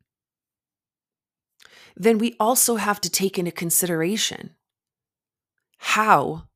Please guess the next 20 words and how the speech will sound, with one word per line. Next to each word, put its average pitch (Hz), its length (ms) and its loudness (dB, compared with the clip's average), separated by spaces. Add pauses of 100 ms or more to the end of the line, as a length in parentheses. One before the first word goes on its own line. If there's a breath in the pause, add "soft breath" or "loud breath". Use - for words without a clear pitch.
(180)
we 170 180 -2
judge 151 580 0
our 156 360 0
own 147 180 -4
lives. - 640 -4 (2250 loud breath)
If 240 140 0
on 294 120 6
a 285 80 2
daily 262 360 0
basis 196 480 0
you 202 140 -2
look 190 260 -2
and 151 160 -6
you 165 60 -6
say, 170 360 0
"I 156 160 -2
don't 170 280 -4
have 180 240 -2
enough 156 220 -6
money, - 380 -10